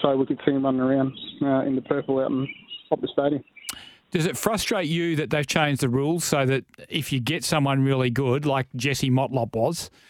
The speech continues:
Speaker 2: um, we don't get access to them, our, our clubs, and we, we tend to lose them into the draft system, whereas the, the northern states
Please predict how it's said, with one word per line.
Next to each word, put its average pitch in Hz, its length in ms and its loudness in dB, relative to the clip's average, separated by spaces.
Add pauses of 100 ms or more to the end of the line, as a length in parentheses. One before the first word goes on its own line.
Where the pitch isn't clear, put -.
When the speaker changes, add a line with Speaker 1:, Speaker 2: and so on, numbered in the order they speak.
(400)
Speaker 2:
um, 131 440 2
we 147 140 0
don't 139 300 -2
get 139 140 0
access 143 400 0
to 160 180 0
them, 202 160 0
our, 143 260 0
our 135 180 0
clubs, 165 360 0
and 135 160 2
we, 131 180 2 (120)
we 143 100 0
tend 143 220 -2
to 131 80 2
lose 127 240 0
them 131 100 2
into 127 160 2
the 117 100 0
draft 131 360 0
system, 156 400 0
whereas 131 320 2
the, 127 200 0 (440)
the 143 100 2
northern 143 400 2
states 135 480 0